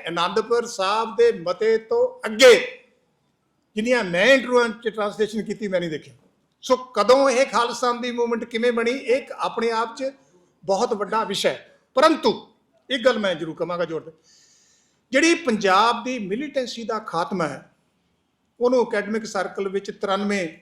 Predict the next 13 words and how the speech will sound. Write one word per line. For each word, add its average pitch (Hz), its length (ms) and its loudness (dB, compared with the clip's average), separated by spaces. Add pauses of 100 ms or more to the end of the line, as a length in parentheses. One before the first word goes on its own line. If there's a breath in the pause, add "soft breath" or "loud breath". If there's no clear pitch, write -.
(180)
ਕਹਿੰਦੇ 202 240 -4
ਨਾਈਨਟੀ 175 400 -6
ਥ੍ਰੀ 175 260 -6
ਵਿੱਚ 151 460 -12 (680)
ਮਿਲੀਟੈਂਸੀ 190 440 -6
ਖਤਮ 185 280 -12
ਹੋ 120 100 -14
ਗਈ। - 140 -20 (1700)
ਦੋ 226 180 4
ਸ਼ਬਦ 220 300 -4
ਯੂਜ਼ 196 260 -6
ਕਰਕੇ 185 300 -4
ਮੈਂ 170 220 -6